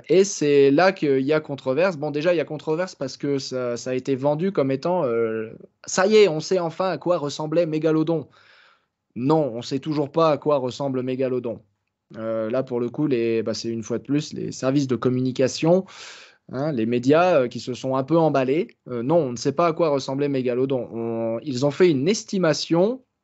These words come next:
à partir d'une, d'une observation relativement simple qui est que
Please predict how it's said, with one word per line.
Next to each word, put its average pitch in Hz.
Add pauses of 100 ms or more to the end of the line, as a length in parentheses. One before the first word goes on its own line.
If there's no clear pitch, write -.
(420)
à 160
partir 202 (640)
d'une, 143
d'une 143
observation 160
relativement 139
simple 185
qui 131
est 190 (460)
que 180